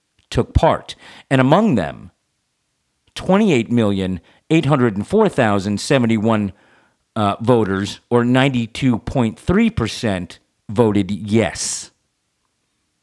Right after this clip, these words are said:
On the same day, a presidential election took place. All six candidates campaigned in favor of a yes vote in the independence referendum.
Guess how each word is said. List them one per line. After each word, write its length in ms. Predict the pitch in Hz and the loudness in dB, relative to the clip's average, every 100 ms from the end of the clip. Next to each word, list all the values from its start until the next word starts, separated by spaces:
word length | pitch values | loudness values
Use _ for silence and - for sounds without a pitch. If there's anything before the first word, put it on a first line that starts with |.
| _ | _
On 120 | 135 | 0
the 80 | 127 | 2
same 320 | 110 175 180 | 2 2 2
day, 320 | 160 131 87 80 - - - | 4 2 0 -6 -14 -20 -14
a 40 | - | -4
presidential 680 | 151 160 156 156 135 127 | 2 2 2 0 2 2
election 480 | 113 113 110 - 92 | 2 2 0 -4 -6
took 240 | - 110 | -4 -4
place. 520 | - 107 73 - - - _ _ _ _ _ _ _ | -2 -4 -4 -10 -14 -18 _ _ _ _ _ _ _
All 200 | 123 160 | 2 2
six 280 | 170 160 - | 2 -2 -2
candidates 520 | - 117 95 92 - | 0 0 0 -4 -6
campaigned 500 | - 120 110 117 110 | -2 0 2 2 2
in 100 | 104 | -2
favor 380 | - 120 117 120 | 0 0 2 0
of 160 | 110 | 0
a 60 | 101 | -2
yes 340 | 98 131 131 | 0 0 -2
vote 340 | - 92 87 - - - - _ | -2 -2 -2 -6 -16 -20 -20 _
in 120 | 139 | 0
the 140 | 131 117 | 0 2
independence 680 | 170 170 - 117 110 107 - - | 0 0 0 2 0 -2 -8 -4
referendum. 720 | 107 110 110 104 90 65 | -2 0 0 0 -2 -8